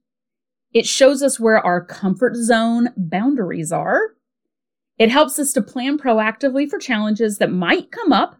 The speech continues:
by identifying things that we need to watch out for. It can show us what we truly care about and value, and therefore,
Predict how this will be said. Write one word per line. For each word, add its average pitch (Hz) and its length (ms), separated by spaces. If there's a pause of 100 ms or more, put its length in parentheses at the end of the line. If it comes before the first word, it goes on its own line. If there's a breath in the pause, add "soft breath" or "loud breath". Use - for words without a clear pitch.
by 240 260
identifying 262 840
things 202 260
that 196 140
we 185 100
need 180 160
to 214 60
watch 277 200
out 175 240
for. 220 320 (920)
It 247 320
can 285 180
show 330 300
us - 140
what 269 120
we 240 120
truly 226 340
care 370 400
about 185 480 (100)
and 254 220
value, 311 640 (300)
and 311 480
therefore, 233 960